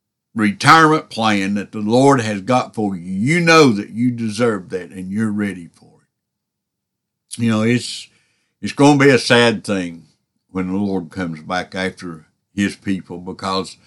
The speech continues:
I'm afraid that there might be a whole lot of people that's thinking that they're going to heaven and they're gonna be left behind.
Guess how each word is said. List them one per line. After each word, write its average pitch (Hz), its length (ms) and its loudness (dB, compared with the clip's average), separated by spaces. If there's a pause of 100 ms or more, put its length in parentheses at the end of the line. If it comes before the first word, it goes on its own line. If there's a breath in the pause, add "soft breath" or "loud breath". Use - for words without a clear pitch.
(360)
I'm 98 180 -2
afraid 123 640 6
that 107 180 -4
there 101 180 -4
might 117 440 0
be 110 180 -4
a 95 80 -2
whole 120 360 2
lot 113 200 0
of 104 140 -12
people 110 420 -4
that's - 380 -10
thinking 113 420 0
that 95 200 -6
they're 98 160 -8
going 104 380 -4
to 95 80 -4
heaven 101 540 -4 (580)
and 92 640 -6
they're 95 120 0
gonna 98 240 0
be 98 120 -2
left 98 340 -2
behind. 85 720 -2